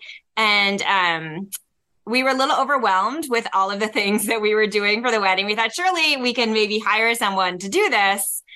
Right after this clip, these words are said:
And we couldn't find, apparently, there's one company in the U K that does it, but nobody in the U S that we could find. So,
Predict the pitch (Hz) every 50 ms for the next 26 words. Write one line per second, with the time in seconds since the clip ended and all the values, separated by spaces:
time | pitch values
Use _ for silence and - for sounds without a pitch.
0 | - - - - _ _ - 220 226 220 220 214 214 214 208 208 214 208 214 208
1 | 202 214 214 214 226 262 254 240 240 226 - 226 214 214 214 202 262 254 240 180
2 | 214 220 226 220 220 254 254 262 269 269 285 277 262 294 247 247 240 233 226 214
3 | 208 202 233 208 196 196 190 202 208 208 208 208 208 269 - 196 - 214 202 196
4 | 196 196 190 180 196 190 185 185 185 180 175 170 170 165 - - - 180 170 170
5 | 170 165 165 147 139 127 - - - - - _ _ _ _ - - 151 151 160
6 | 156 - 160 - - 143 104 92 92 120 - - 208 196 196 185 180 180 175